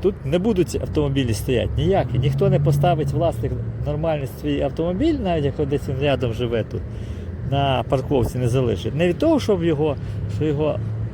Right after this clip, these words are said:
пограбують, а від того, що дійсно його вночі власник перевірить, хтось приїде, хта-, хтось, чи сам власник, чи когось найме, щоб вночі приїхав один раз, перевірив, хто стоїть. Яка стоїть, визвав евакуатор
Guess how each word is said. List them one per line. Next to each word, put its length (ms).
пограбують, 680
а 80
від 120
того, 240
що 200
дійсно 380
його 500
вночі 560
власник 440
перевірить, 640
хтось 200
приїде, 480
хта-, 240
хтось, 320
чи 60
сам 280
власник, 420
чи 340
когось 240
найме, 280
щоб 200
вночі 400
приїхав 400
один 200
раз, 180
перевірив, 500
хто 140
стоїть. 380
Яка 260
стоїть, 380
визвав 340
евакуатор 640